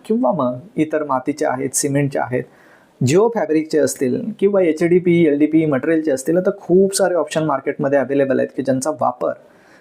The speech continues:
करून तुम्ही झाडांची लागवड करू शकता. त्यामुळे या गोष्टींवरती परत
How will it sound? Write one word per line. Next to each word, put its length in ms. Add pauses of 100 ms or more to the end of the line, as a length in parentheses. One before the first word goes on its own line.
(120)
करून 260
तुम्ही 240
झाडांची 440
लागवड 300
करू 220
शकता. 300 (380)
त्यामुळे 320
या 200
गोष्टींवरती 760
परत 240